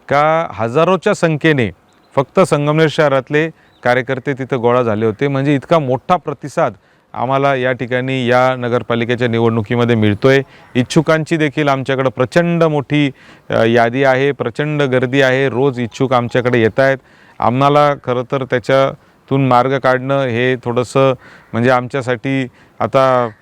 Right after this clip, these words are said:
अ, एक चॅलेंजिंग गोष्ट आहे, कारण खूप, अ, दर्जेदार आणि चांगले उमेदवार आमच्याकडे येत आहेत आणि हे निश्चितच आम्ही सगळे करणार आहे. थोरात साहेबांच्याच मार्गदर्शनाखाली हे सगळं काम होणार आहे. मगाशी बोलताना मी एवढंच सांगितलं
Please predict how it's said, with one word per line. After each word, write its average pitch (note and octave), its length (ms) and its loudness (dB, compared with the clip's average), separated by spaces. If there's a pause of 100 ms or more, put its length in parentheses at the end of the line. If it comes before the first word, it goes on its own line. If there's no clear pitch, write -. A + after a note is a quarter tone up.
(260)
अ, A#2 60 -6
एक A2+ 460 -2
चॅलेंजिंग E3 640 2
गोष्ट D3 280 0
आहे, C3 220 2
कारण C3 400 -4
खूप, F#3 160 2 (340)
अ, A2+ 300 2
दर्जेदार B2 640 2 (300)
आणि B2+ 200 -10
चांगले D3 340 -2
उमेदवार C#3+ 540 0
आमच्याकडे B2 500 -2
येत A2+ 260 0
आहेत C#3 160 2 (680)
आणि C3 300 0
हे D3 180 4
निश्चितच D3+ 480 2
आम्ही D3 200 2
सगळे C#3 220 -2
करणार D3+ 320 0
आहे. E3 180 -2
थोरात C#3 220 2
साहेबांच्याच D3 560 2 (440)
मार्गदर्शनाखाली C3+ 840 -2
हे B2 80 0
सगळं B2+ 280 -2
काम C#3 280 0 (260)
होणार B2+ 260 2
आहे. A#2+ 260 -2 (440)
मगाशी C3 360 0
बोलताना C#3+ 480 2
मी E3 120 0
एवढंच D#3+ 260 2
सांगितलं B2 500 0